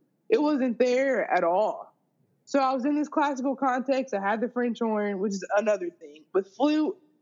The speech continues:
I never get nervous. But the French <laughs> horn, it's like, I tell people, like, the, the chances that I have of making the right note when I attempt it is, like, one out of seventeen.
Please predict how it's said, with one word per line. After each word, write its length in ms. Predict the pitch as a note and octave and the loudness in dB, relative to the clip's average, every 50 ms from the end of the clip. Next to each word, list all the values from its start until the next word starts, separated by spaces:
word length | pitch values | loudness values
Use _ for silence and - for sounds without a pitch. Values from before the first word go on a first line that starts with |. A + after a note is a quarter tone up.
| _ _ | _ _
I 120 | - G3 A3 | 0 0 2
never 300 | A3+ A3+ G#3+ G#3 G3 G3 | 2 0 0 0 0 0
get 360 | F3 F3+ F3+ - - - - | 0 0 0 0 -2 -6 -4
nervous. 440 | F3+ D#3+ D3 C3+ A#2+ A2+ G2+ - - - | -2 0 0 0 0 -2 -6 -10 -4 -2
But 120 | F#3 G3+ | 0 0
the 100 | G3 A3+ | 0 0
French 340 | A3 - D4+ E4+ F4+ D#4 - | 0 0 0 2 0 -2 -4
<laughs> 180 | - - - | -8 -4 -2
horn, 180 | - C#4+ E4+ - - F#4+ G4 F#4+ - _ - - - - - - - - - - | 0 0 0 0 0 0 0 0 -2 _ -14 -14 -14 -14 -14 -16 -20 -20 -4 0
it's 220 | - E4 F#4+ - | 0 0 2 2
like, 360 | G4+ G4+ G4 F#4+ F#4 F4+ C#4+ - - _ _ _ _ _ _ _ _ _ | 2 2 2 2 2 0 0 -4 -8 _ _ _ _ _ _ _ _ _
I 140 | C#4 D#4 D#4 | 0 0 2
tell 260 | - E4+ F4 G4 G4 | 2 0 0 0 0
people, 420 | F#4+ - D#4+ D4 A3 B3+ B3+ B3+ | -2 -2 -2 0 0 0 0 0
like, 320 | B3 A#3+ A3+ G#3+ A3 F#3+ - | 0 0 0 0 -2 -4 -8
the, 340 | F#3+ F#3+ G3 C4+ B3 G#3 F3 - | -10 -4 -2 0 0 0 -2 -4
the 120 | G#3 A3 | -4 -4
chances 720 | G#3+ - - D4 E4+ F#4+ G4+ F#4+ F#4+ F#4+ F#4 F4+ E4+ D4 A3+ | -4 -4 -4 -2 -2 0 -2 -2 0 0 0 0 0 -2 -2
that 140 | B3 A#3+ | -2 0
I 160 | A#3 A3 A#3 A#3 | 0 0 -2 -2
have 320 | A#3 A#3+ A3+ G#3+ G#3 F#3 | -2 -2 0 0 0 0
of 200 | F3+ F3+ F3+ F3 E3+ E3 D#3+ F#3 - - - | 0 -2 -2 -4 -10 -18 -20 -20 -20 -12 -6
making 560 | F#3+ G#3+ G#3+ G#3 G#3+ A#3+ - C#4 C4+ B3+ A#3 | -4 -2 0 0 0 0 0 0 0 0 0
the 100 | G3 F3 | 0 -2
right 380 | E3+ D#3+ E3 F3+ G3 G3 - - | -2 0 0 0 2 0 -2 -4
note 420 | - F3 E3+ D#3 C3+ A#2 - - _ _ _ - | -4 -2 0 0 0 -2 -4 -8 _ _ _ -4
when 160 | F#3 F#3 F#3 | -2 0 2
I 200 | F3+ F3+ E3 D3+ | 2 2 0 0
attempt 420 | F#3 - - - F#3+ F#3 F#3+ F#3 C#3 | -2 -4 -4 -2 -2 -2 -2 -2 -4
it 220 | B2+ G2+ - - _ _ _ _ _ | -4 -4 -6 -12 _ _ _ _ _
is, 100 | G#3+ G3+ | 0 0
like, 180 | A#3+ G#3 G#3 F#3+ | 2 0 0 -2
one 320 | F#3 G3+ G#3+ A3+ C4 C#4+ D4 | -2 0 0 0 0 0 0
out 120 | C4+ B3 | 0 -2
of 80 | A3+ G#3+ | -4 -6
seventeen. 600 | - - A3 G3 E3 E3+ E3+ - - D3 A2 - | -4 -2 -2 -2 -2 -4 -8 -8 -8 -8 -8 -8